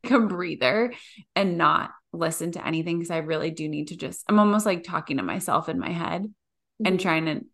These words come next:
Speaker 1: you know, chill out a little bit, or maybe not, maybe not chill out and just, like, be angry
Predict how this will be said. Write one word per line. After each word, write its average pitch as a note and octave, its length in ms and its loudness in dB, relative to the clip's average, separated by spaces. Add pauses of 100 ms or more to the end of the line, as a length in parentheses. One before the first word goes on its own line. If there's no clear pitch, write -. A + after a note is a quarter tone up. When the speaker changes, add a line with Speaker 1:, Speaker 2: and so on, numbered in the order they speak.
(500)
Speaker 1:
you F#3 120 -2
know, A#2+ 200 -4
chill F3 320 -2
out D3+ 240 4
a E3+ 80 0
little F3 220 0
bit, F3+ 320 4
or G#3 520 8
maybe F3 340 -2
not, D#3+ 380 0
maybe F3 260 0
not E3+ 220 0
chill - 140 -2
out - 240 0
and E3+ 80 -4
just, D#3+ 180 -6
like, C#3+ 260 -4
be E3+ 220 -2
angry E3+ 600 -4